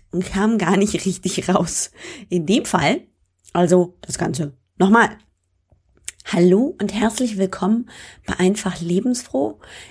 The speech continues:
Ich bin Alex Broll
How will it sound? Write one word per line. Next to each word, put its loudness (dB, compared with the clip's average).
Ich 0
bin 2
Alex 0
Broll 2